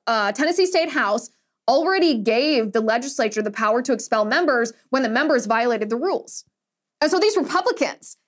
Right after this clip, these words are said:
did exactly correct. In fact, they're, they should be viewed as leaders of the Republican Party. I, I, I repeat what I said at the beginning. The bar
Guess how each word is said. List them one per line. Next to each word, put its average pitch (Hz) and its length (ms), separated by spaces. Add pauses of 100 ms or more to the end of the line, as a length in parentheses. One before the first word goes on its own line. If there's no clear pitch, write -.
(240)
did 381 240
exactly 285 760
correct. 330 280
In 285 140
fact, 349 400
they're, 330 480 (240)
they 233 180
should 359 180
be 339 120
viewed 254 320
as 220 180
leaders 240 600
of 247 180
the 254 80
Republican 233 500
Party. 311 380 (640)
I, 311 520 (140)
I, 262 80
I - 20
repeat 294 380
what 381 140
I 370 80
said 294 180
at 262 80
the 269 80
beginning. 202 320
The 220 80
bar 247 680